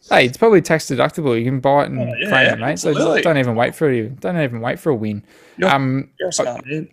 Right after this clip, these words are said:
Speaker 1: it was really nice. I had a couple of listeners just message me just saying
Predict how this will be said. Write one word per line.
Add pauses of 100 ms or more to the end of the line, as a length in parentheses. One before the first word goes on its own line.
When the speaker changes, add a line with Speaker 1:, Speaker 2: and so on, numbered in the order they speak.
Speaker 1:
it
was
really
nice.
I
had
a
couple
of
listeners
just
message
me
just
saying